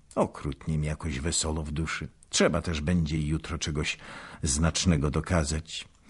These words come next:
Turcy porobili drewniane zaslony z belek na szańcach.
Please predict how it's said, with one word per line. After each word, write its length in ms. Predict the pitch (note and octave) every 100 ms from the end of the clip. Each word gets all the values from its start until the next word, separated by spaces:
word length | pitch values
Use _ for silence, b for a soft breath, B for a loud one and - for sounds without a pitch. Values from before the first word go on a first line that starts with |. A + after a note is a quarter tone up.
| B B B -
Turcy 420 | F#2+ A2 G2 A2
porobili 600 | - F#2+ F2 D#2 G#2 F#2+
drewniane 520 | C#2 D#2 D2 F#2 F2+
zaslony 640 | D2 E2 - - G#2+ E2 C#2
z 120 | B1+
belek 420 | B1+ D#2 C2 -
na 120 | D2+
szańcach. 680 | - D#2 C#2 C#2 - C#2+ -